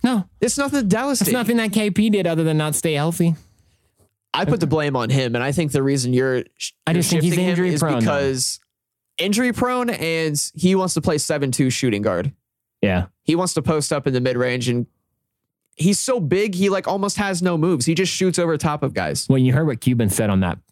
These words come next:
Speaker 1: interview too, didn't you? Recently,
Speaker 2: No.
Speaker 1: Cuban did an interview recently, and he was talking, he addressed the fact that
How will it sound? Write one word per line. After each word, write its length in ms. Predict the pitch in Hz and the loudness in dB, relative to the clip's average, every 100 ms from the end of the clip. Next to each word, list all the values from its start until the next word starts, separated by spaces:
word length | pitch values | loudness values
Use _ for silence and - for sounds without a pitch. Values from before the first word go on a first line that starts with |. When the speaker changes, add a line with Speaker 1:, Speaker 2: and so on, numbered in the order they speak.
| _ | _
Speaker 1:
interview 440 | - 104 101 92 85 | 0 0 2 0 0
too, 240 | - 98 | 0 0
didn't 180 | 87 90 | 2 0
you? 240 | 95 104 101 - | 0 0 -2 -4
Recently, 460 | 113 104 101 110 113 | -2 0 0 0 0
Speaker 2:
No. 180 | 113 | 0
Speaker 1:
Cuban 220 | 90 127 123 | -2 0 0
did 100 | 110 | 0
an 60 | |
interview 340 | 104 110 110 110 | 0 0 0 0
recently, 400 | 113 104 104 113 | 0 0 0 0
and 80 | |
he 80 | 104 | 2
was 140 | 101 - | 0 0
talking, 360 | 107 101 98 - | -2 -2 -4 0
he 160 | 110 | 0
addressed 400 | 101 107 107 - | 2 0 -2 -2
the 60 | 98 | -4
fact 280 | 101 98 92 | -2 -2 0
that 220 | 90 | -2